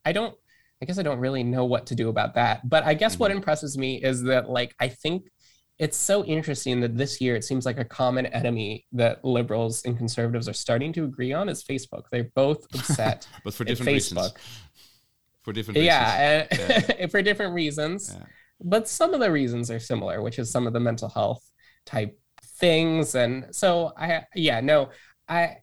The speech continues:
Speaker 1: and I mean, there is some research on how, you know, having a common enemy, um, can, uh, reduce polarization. Um, so in some ways, I, it might be good that
Speaker 2: Mm-hmm.
Speaker 1: liberals and conservatives are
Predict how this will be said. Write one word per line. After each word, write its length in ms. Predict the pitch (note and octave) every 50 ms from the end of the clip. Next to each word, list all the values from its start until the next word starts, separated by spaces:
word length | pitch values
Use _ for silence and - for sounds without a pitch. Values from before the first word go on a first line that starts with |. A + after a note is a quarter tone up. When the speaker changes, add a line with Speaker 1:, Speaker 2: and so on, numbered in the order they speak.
| _ -
Speaker 1:
and 220 | D#3+ E3 E3 E3 D#3
I 80 | D#3+
mean, 180 | D#3 D#3+ D#3 D3+
there 120 | D3+ D3+ D3
is 380 | D3 F3 G#3+ C4 B3+ - -
some 520 | - C#3+ C3+ C3 C3 C3 C3 C3+ C3 C3+ C3+ - _ _ _ - - - - - _ _ _ _ -
research 420 | B2 A#2+ A#2+ - B2 A#2+ A#2 - A2+
on 140 | A2+ A#2+
how, 260 | A#2+ A#2 A#2 A2+ A2+ A2+
you 180 | A#2 A#2+ A#2
know, 100 | A#2 A2+
having 380 | A#2 - A#2+ A#2 A2+ B2+ A#2 A#2+
a 60 | A#2
common 380 | A#2 - A#2 A2+ A2+ A2+ A2+ - -
enemy, 560 | D3 F3 F#3 D#3 A2+ - G#2 B2 C#3+ D3+ - _ _ _ _ _ _ _ _ -
um, 440 | B2 A#2+ A#2 A#2 A#2 A#2+ A#2+ A#2 A#2 - - _ -
can, 440 | - C#3 B2 A2+ A2+ A2+ A#2 A#2
uh, 380 | A#2 - G#2+ A#2 A2+ A2+ A2+ A2+ A2+
reduce 380 | B2 A#2 A#2+ A#2+ A2+ - -
polarization. 960 | - - - A#2 A2+ A2+ A2 A2+ A#2+ C3 D#3+ D#3+ - - F#2 G#2+ C3 D#3 - - _ _ _ - - - - _
Um, 340 | - C3 C3 B2+ B2 C3 C#3
so 180 | C3+ - D#3+ D#3 D3 D3 D3+ C#3
in 160 | C#3+ D#3+ E3
some 200 | D#3+ G3+ G#3 G#3
ways, 420 | G3 F3+ E3+ E3 D#3 D3 - - -
I, 220 | C#3+ C#3+ C#3 - - _ _ _ -
it 100 | D#3 D#3
might 260 | D3 C#3+ D3+ D3 -
be 100 | C3+ C3
good 440 | C3 - A#2 A#2+ A#2+ A#2+ B2 A2 - - _ _ -
that 300 | - A#2+ A#2+ A#2 A#2+ A2+
Speaker 2:
Mm-hmm. 520 | - - - _ _ _ _ _ _ - B2
Speaker 1:
liberals 280 | A#2+ A#2 B2 A#2+ A#2 A#2
and 100 | A#2 A#2+
conservatives 600 | B2 A2+ - A#2+ A2 A2 A2+ A2+ A2 A2+ A#2+ -
are 400 | B2+ B2+ A#2+ A#2+ A#2 A#2 B2 -